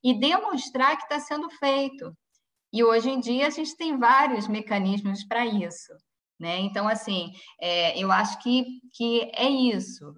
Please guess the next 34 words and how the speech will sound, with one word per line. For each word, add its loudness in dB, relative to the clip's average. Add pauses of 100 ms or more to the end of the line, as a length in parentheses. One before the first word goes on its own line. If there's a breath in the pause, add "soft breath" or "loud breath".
né? -4
A -4
gente -10
não -2
pode 2
fugir -4 (340)
dessa, 0
dessa -4
questão. -6 (480 loud breath)
Mas 0
em 0
relação 4
a 2
tudo -6
que -6
foi -4
colocado, 0
é, -2
e -2
aí 2
uma 0
lembrança -2
muito -2
digna -4
que -8
ontem -4
também -8
a -6
Carla -6 (100)
fez -6
com -10
relação -4
à -2
Ariana, -2